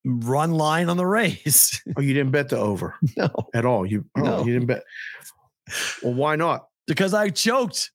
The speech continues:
Speaker 1: last night. I, I just, I got nervous because I was like, "The Rays aren't scoring." And the Marlins,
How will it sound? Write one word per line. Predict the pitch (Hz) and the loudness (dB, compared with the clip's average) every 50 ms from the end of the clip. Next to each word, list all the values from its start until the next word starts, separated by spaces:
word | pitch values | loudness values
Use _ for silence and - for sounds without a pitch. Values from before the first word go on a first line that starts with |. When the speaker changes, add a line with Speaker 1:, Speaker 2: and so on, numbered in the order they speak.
| - | -4
Speaker 1:
last | 147 165 175 190 180 151 | -2 0 0 0 0 0
night. | 175 349 381 247 190 - - | 0 2 2 2 0 -2 -2
I, | 135 147 139 | -2 -2 0
I | - 131 135 | 0 0 0
just, | 143 160 139 - - | 0 0 0 0 0
I | 135 139 | 0 0
got | 139 139 147 156 165 | 2 2 0 0 0
nervous | 156 185 208 240 226 185 170 147 - | 0 0 0 0 0 0 -2 -4 -2
because | - 165 131 151 143 131 | -2 -2 0 0 2 2
I | 143 | 2
was | 143 139 131 | 0 2 2
like, | 151 139 127 127 | 0 0 0 0
"The | 139 | 0
Rays | 131 143 165 196 233 180 | 0 2 2 2 2 2
aren't | 180 175 160 147 113 | 2 0 0 0 0
scoring." | - - - - 135 120 113 107 107 110 123 | 0 0 0 0 0 0 2 0 0 0 0
And | 135 143 135 | 2 2 2
the | 131 | 2
Marlins, | 135 139 156 180 233 233 220 202 180 165 - | 2 2 2 2 2 2 2 2 2 2 0